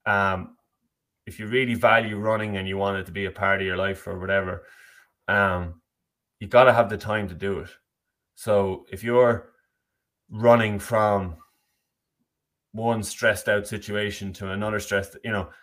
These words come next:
and then squeezing in your running for an hour and a half, that's gonna play a role in your injuries. Um, so you've gotta, you've gotta look at what are you gonna take out of your life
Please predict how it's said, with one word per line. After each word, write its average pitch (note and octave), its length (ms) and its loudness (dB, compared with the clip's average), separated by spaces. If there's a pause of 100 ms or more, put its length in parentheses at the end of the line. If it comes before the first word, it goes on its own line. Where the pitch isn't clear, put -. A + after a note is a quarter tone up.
(180)
and G#2 100 0
then G2 120 0
squeezing A2 580 -4
in G#2 120 -4
your G2+ 160 -2
running G2+ 380 -2
for F#2 400 -2 (380)
an G#2 120 -2
hour G2+ 120 4
and G2+ 100 2
a F2+ 40 0
half, G2 480 -2 (1300)
that's B2 200 8
gonna A#2+ 260 0
play A2 220 0
a G#2+ 60 2
role G#2+ 260 0
in G2 100 -4
your F#2+ 160 -6
injuries. F#2+ 460 -10 (920)
Um, F#2+ 640 -2 (320)
so - 200 -8
you've G2+ 220 -6
gotta, A2 560 -2 (380)
you've G2 240 -20
gotta A#2 200 2
look A#2 200 -2
at G2+ 120 0
what A2+ 200 0
are A2+ 40 -6
you A2 80 -8
gonna G#2 240 -4
take G#2 360 -4
out G#2+ 160 0
of G2 60 -6
your F#2+ 160 -2
life F#2 440 -6